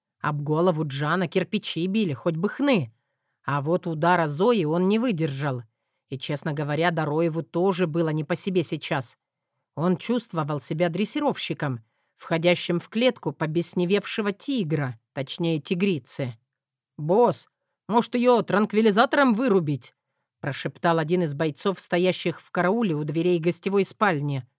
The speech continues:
«У Лысого в зоопарке дядя работает.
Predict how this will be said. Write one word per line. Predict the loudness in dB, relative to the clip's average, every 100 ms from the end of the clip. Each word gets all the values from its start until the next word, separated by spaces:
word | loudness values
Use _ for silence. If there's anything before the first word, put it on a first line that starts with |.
| _ _ _ _ -2
«У | 0
Лысого | 2 2 0 0
в | 2
зоопарке | 4 4 4 2 2
дядя | 0 2 4
работает. | 4 4 2 0 -2 -2